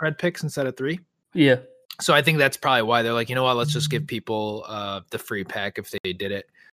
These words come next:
Speaker 1: But I actually was reading, and I don't know how true this is, is, like, what they've done was actually considerably illegal. Is that true based on what they released?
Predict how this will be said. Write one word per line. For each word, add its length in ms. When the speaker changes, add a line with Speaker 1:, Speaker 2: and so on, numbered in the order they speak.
Speaker 1:
But 500
I 320
actually 400
was 280
reading, 440
and 100
I 100
don't 120
know 100
how 180
true 300
this 280
is, 240
is, 180
like, 220
what 300
they've 200
done 260
was 280
actually 420
considerably 800
illegal. 680
Is 160
that 200
true 400
based 280
on 160
what 220
they 420
released? 580